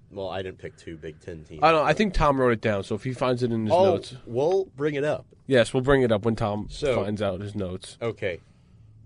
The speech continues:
Speaker 2: Clown over here.
Speaker 1: Couple other, uh, r-, games.
Speaker 2: Me.
Speaker 1: Virginia beats Miami.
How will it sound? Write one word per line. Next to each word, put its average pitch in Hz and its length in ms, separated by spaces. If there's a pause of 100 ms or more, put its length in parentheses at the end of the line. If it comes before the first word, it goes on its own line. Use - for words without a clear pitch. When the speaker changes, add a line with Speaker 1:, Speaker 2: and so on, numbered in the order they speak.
(460)
Speaker 2:
Clown 85 400
over 82 180
here. 87 120
Speaker 1:
Couple 160 300
other, 151 420 (120)
uh, 117 380 (140)
r-, 117 100 (120)
games. 123 500 (260)
Speaker 2:
Me. - 180
Speaker 1:
Virginia 120 840 (1000)
beats 123 300
Miami. 107 520